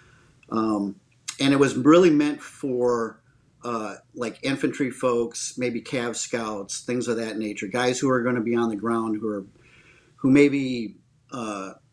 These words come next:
you know, get I E D'd or ambushed by the enemy and then basically turn it into a movement to contact to basically,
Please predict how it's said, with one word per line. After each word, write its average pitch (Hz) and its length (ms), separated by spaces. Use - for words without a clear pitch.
you 135 140
know, 98 280
get 135 340
I 135 200
E 123 100
D'd 156 380
or 110 260
ambushed 143 460
by 131 160
the 120 100
enemy 135 580
and 127 140
then 123 200
basically 123 460
turn 131 300
it 123 100
into 127 240
a 113 40
movement 120 400
to - 40
contact 120 640
to 113 60
basically, 117 680